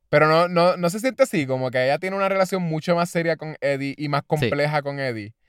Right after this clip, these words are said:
Speaker 2: Sí.
Speaker 1: Y que con Doctor Dan sea
Speaker 2: Ideal.
Speaker 1: tan como que,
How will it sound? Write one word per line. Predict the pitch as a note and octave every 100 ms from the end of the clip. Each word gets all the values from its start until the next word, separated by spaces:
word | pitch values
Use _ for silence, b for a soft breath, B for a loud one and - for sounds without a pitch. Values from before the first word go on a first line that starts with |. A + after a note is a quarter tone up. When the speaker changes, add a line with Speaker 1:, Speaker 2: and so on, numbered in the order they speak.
| _ -
Speaker 2:
Sí. | A#2+ F#2 _ _ _ _ -
Speaker 1:
Y | E3 D3+
que | C#3+ D3 C#3+ C#3
con | - C#3+
Doctor | C#3 C3+ - C#3+ C3
Dan | C3+ A2
sea | G#2+ F3
Speaker 2:
Ideal. | F3
Speaker 1:
tan | F3 F3
como | F3+ E3 D#3+
que, | D3+ D3 C#3+ C3 A#2+ A#2